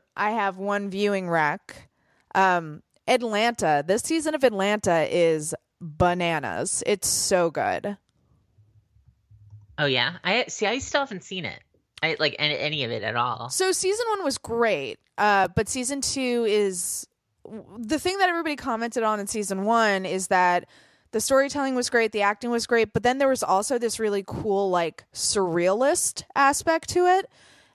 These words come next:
Speaker 1: And season two, like, runs with that. It's very strange and beautiful and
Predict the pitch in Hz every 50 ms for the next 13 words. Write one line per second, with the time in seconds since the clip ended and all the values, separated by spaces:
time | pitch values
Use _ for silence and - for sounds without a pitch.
0 | _ - - 247 240 240 233 226 - - - 285 269 247 269 294 277 233 - -
1 | - 254 240 240 240 233 226 226 220 214 214 208 196 175 - _ _ _ - 202
2 | 202 185 165 - - - 175 170 175 185 175 170 165 165 160 - 151 143 - -
3 | - - 55 60 60 - - - 208 185 - - - - - 196 180 190 190 190
4 | 262 247 233 247 254 247 233 233 226 220 214 196 - - _ _ _ _ - -
5 | - - - - - - - 185 190 190 190 185 156 151 143 131 135 131 135 151
6 | - - - - 180 180 175 165 165 165 160 156 151 143 - _ - - 180 _
7 | - 196 202 202 190 196 190 - 196 185 180 180 175 175 170 170 175 170 - -
8 | 165 175 170 170 165 160 160 160 156 160 185 190